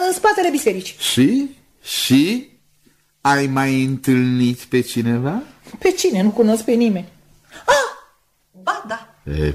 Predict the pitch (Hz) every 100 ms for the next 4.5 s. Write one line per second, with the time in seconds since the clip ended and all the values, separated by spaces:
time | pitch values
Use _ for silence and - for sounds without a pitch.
0 | 71 71 73 76 - - - 320 277 277
1 | 480 - 339 285 277 285 349 302 247 247
2 | - 330 440 381 339 285 285 247 254 208
3 | 381 349 214 262 427 381 320 311 294 285
4 | 320 262 - 202 170